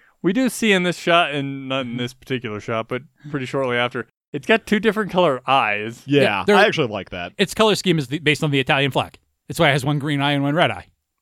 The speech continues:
Speaker 1: Oh, that's actually kinda cool.
Speaker 2: Yeah, with white in the middle. It's quite nice.
Speaker 1: It, does it have different wings from the wing Gundam? 'Cause
Speaker 3: Yes,
Speaker 1: they
Speaker 3: it's got
Speaker 1: look
Speaker 3: more
Speaker 1: different.
Speaker 3: Freedom-esque because they, like, split out. And it's
Speaker 1: Mm-hmm.
Speaker 3: also only got one wing.
Speaker 1: Oh, it's only got the one?
Speaker 3: Yeah.
Speaker 2: Yeah, it's
Speaker 1: Oh,
Speaker 2: the
Speaker 1: yeah,
Speaker 2: w-
Speaker 1: there, there it is.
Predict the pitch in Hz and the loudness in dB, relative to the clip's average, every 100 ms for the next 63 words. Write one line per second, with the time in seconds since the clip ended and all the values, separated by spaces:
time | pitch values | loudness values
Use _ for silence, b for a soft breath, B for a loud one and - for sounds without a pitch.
0 | _ 185 135 110 - 127 117 120 110 - | _ -4 -4 -4 -6 -8 -8 -10 -10 -10
1 | 104 - _ 123 92 104 127 120 117 113 | -10 -12 _ -2 -2 -2 -2 0 -2 -2
2 | 110 113 120 - _ _ _ - 120 - | -6 -4 -4 -6 _ _ _ -12 -2 2
3 | 120 98 76 78 - _ _ _ _ 208 | 2 0 -6 -8 -10 _ _ _ _ -2
4 | 208 _ _ - 180 269 269 262 269 - | -2 _ _ -16 0 4 4 2 -2 -4
5 | 185 120 120 147 190 190 202 196 202 208 | -8 -6 -4 -4 -4 -6 -6 -6 -6 -6
6 | 208 202 208 - _ _ - 196 214 220 | -8 -10 -14 -20 _ _ -12 -8 -6 -6
7 | 208 170 208 170 185 175 208 208 196 147 | -8 -2 0 0 0 2 2 4 0 0
8 | 170 139 113 85 - - _ 151 151 139 | -4 -2 -4 -8 -10 -10 _ -4 -2 0
9 | 135 120 101 - 127 120 147 _ _ 175 | 0 0 -4 -4 0 0 0 _ _ 0
10 | 196 214 208 202 185 180 156 151 123 127 | 2 4 4 4 2 2 2 0 0 -4
11 | 117 87 - _ _ _ - 160 151 165 | -6 -10 -20 _ _ _ 0 2 2 0
12 | 170 156 143 107 131 180 170 135 90 - | 2 0 0 -4 -4 -6 -6 -6 -6 -16
13 | _ _ _ - 131 190 190 202 170 180 | _ _ _ -6 -4 0 4 4 4 4
14 | 175 185 185 170 135 | 2 0 -2 -4 -8